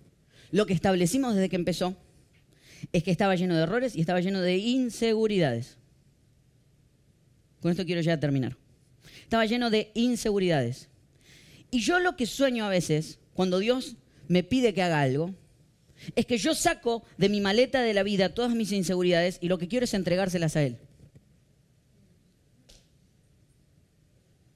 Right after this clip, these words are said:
Y que Él se haga cargo. Pero Dios viene, y si Gedeón se sentía que no tenía habilidad,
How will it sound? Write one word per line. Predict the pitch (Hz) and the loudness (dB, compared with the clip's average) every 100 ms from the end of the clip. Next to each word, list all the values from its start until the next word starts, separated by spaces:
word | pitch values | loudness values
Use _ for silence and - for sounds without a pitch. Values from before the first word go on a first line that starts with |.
| _ _ _ - | _ _ _ -8
Y | 202 | 0
que | 330 | 0
Él | 330 | 2
se | 247 | 2
haga | 160 | 2
cargo. | 135 170 135 110 - - _ _ _ _ _ _ _ _ _ _ _ - - | 2 0 0 -4 -12 -20 _ _ _ _ _ _ _ _ _ _ _ -20 -2
Pero | 247 285 | 2 4
Dios | 359 339 | 4 2
viene, | 339 254 233 240 _ - - - | 4 4 0 -8 _ -20 -20 -4
y | 247 | 0
si | 262 | 2
Gedeón | 240 262 339 359 | 4 6 6 2
se | 311 | 2
sentía | 294 285 285 | 0 2 2
que | 185 | 2
no | 226 269 | 0 0
tenía | 269 277 | 2 2
habilidad, | 254 247 233 175 170 | 0 2 4 4 2